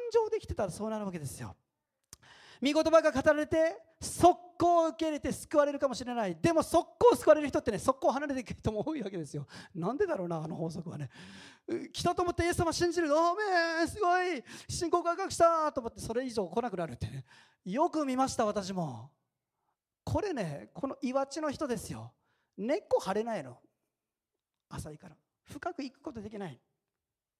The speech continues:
感情の盛り、盛り上がりだけでつながっている。根がしっかりないから、問題とか、困難とか、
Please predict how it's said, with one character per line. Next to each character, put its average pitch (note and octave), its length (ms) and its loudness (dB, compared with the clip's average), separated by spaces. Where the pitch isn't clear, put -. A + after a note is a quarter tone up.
感 C#4+ 300 -2
情 C4+ 200 6
の C4 120 2
盛 C4 220 0
り、 B3 40 -10
盛 B3+ 180 0
り C4 60 2
上 B3+ 60 2
が B3+ 100 0
り B3 60 -4
だ B3 100 0
け - 80 -10
で A#3+ 120 -4
つ - 160 -10
な B3 100 -2
が A#3 100 -2
っ - 80 -12
て A#3 100 -6
い G#3 40 -4
る。 D3+ 200 -8
根 D4 200 0
が D#4 120 4
し - 220 -4
っ - 40 -20
か E4 120 6
り D4+ 80 -2
な D4 120 0
い C#4 80 0
か B3 100 0
ら、 B3+ 320 -2
問 C#4+ 380 0
題 C#4 220 2
と B3+ 120 2
か、 C#3 300 -6
困 D#4+ 300 4
難 A3+ 200 -2
と F#3+ 100 -4
か、 B2+ 240 -10